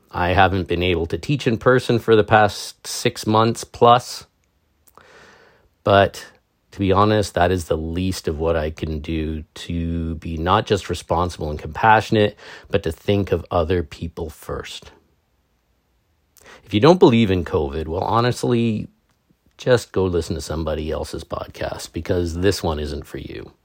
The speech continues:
The Warrior's Way podcast is all about what we can do to make this world a better place, to put others first,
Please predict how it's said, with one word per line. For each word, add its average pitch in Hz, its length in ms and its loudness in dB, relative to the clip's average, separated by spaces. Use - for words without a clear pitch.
The 95 100 -6
Warrior's 131 320 8
Way 123 180 6
podcast 95 720 4
is 80 100 -6
all 113 360 6
about 95 580 2
what 90 400 0
we 101 200 -4
can 139 140 0
do 78 340 0
to - 80 -8
make 85 220 -4
this - 260 0
world 80 580 -2
a - 80 -2
better 85 220 0
place, - 400 -14
to - 80 -16
put - 300 0
others 98 340 2
first, - 560 -4